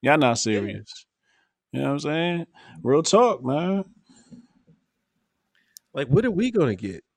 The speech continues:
Speaker 2: you know, get bucked? You know, it can't be just over some race issue, man. It's like, I'm getting tired of this, man. It's just like,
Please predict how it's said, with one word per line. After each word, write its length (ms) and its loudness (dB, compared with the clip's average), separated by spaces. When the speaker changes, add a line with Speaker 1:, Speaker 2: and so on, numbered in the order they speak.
Speaker 2:
you 140 -8
know, 220 -6
get 260 -8
bucked? 220 -4
You 100 -6
know, 220 0
it 180 -8
can't 300 0
be 100 -6
just 280 -4
over 200 0
some 280 -4
race 320 2
issue, 320 -10
man. 340 -16
It's 240 -14
like, 300 -4
I'm 180 -8
getting 200 -2
tired 460 0
of 100 -12
this, 220 -16
man. 220 -16
It's 160 -16
just 280 -14
like, 300 -12